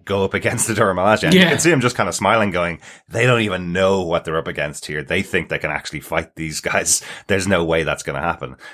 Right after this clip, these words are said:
Speaker 1: Um, your shield is vibranium. Well, guess what? So are their spears," you know?
Speaker 2: Yeah.
Speaker 1: <laughs> I really loved the fight. I thought it was really cool, really reminiscent of the,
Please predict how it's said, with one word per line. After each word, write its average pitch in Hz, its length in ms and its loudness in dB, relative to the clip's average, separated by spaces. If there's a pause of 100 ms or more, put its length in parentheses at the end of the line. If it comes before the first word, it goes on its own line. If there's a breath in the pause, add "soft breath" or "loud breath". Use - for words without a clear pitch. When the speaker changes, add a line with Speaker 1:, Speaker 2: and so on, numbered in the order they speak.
(120 loud breath)
Speaker 1:
Um, 76 260 -2
your 82 160 -2
shield 92 340 2
is 80 120 -8
vibranium. 82 680 0
Well, 82 160 -2
guess 85 280 0
what? 80 280 -2
So 78 260 0
are 76 60 -2
their 73 100 -2
spears," - 580 -6
you 85 80 -8
know? 85 300 -4
Speaker 2:
Yeah. 139 180 0
Speaker 1:
<laughs> 143 300 0
I 98 60 -2
really 92 480 2
loved 82 340 -4
the 78 80 -10
fight. 78 220 0
I 78 40 -4
thought 82 140 -2
it 76 40 -12
was 82 100 -12
really 85 240 0
cool, 78 240 -4
really 82 220 0
reminiscent 82 640 -2
of 76 140 -2
the, 76 220 -4